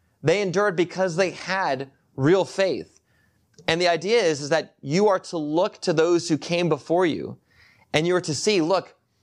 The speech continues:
uh, they, even when they died, were willing to hold fast to their confession.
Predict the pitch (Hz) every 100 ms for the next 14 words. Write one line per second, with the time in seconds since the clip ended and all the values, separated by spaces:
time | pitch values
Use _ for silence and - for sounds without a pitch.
0 | - - - - _ _ - 131 160 208
1 | 226 220 202 240 240 233 208 185 180 151
2 | 156 151 110 90 - _ _ _ _ _
3 | - 139 165 151 151 175 190 170 143 151
4 | 156 - 151 147 139 135 131 123 127 131
5 | 131 117